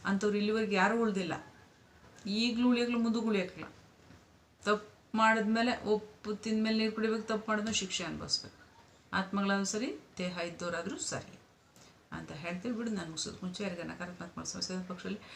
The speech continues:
ಮಾಟಮಂತ್ರದಂಥ ಮತ್ತು ಸಮಸ್ಯೆ ಇದ್ದ ಪಕ್ಷ ದುಃಖದ ಪೌಡರ್‌ಗೆ ಆರ್ಡರ್ ಮಾಡ್ಬೋದು. ಸ್ಮೆಂತ್ಯ ಒಂದು ಮಾರ್ಕೆಟ್ಗೆ ಇಟ್ಕೊಳ್ಳೋದು, ಮನೆಯಲ್ಲಿ ಹಾರ್ತಕ್ಕಂಥ ಕಾರ್ಯ ನೀವು ಮಾಡೋದ್ರಿಂದ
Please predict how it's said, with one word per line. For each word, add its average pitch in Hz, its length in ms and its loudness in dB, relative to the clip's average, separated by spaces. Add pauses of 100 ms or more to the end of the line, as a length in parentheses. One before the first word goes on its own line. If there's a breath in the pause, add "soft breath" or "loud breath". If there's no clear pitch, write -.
(280 loud breath)
ಮಾಟಮಂತ್ರದಂಥ 254 540 2
ಮತ್ತು 214 200 -2
ಸಮಸ್ಯೆ 202 300 -4
ಇದ್ದ 208 120 -4
ಪಕ್ಷ 214 140 -8
ದುಃಖದ 180 320 -8
ಪೌಡರ್‌ಗೆ 175 260 -6
ಆರ್ಡರ್ 180 180 -4
ಮಾಡ್ಬೋದು. 185 440 -2
ಸ್ಮೆಂತ್ಯ 190 320 -6
ಒಂದು 202 160 0
ಮಾರ್ಕೆಟ್ಗೆ 175 320 -8
ಇಟ್ಕೊಳ್ಳೋದು, 190 300 -6
ಮನೆಯಲ್ಲಿ 170 240 -8
ಹಾರ್ತಕ್ಕಂಥ 175 360 -10
ಕಾರ್ಯ 185 200 -6
ನೀವು 180 120 -4
ಮಾಡೋದ್ರಿಂದ 175 340 -6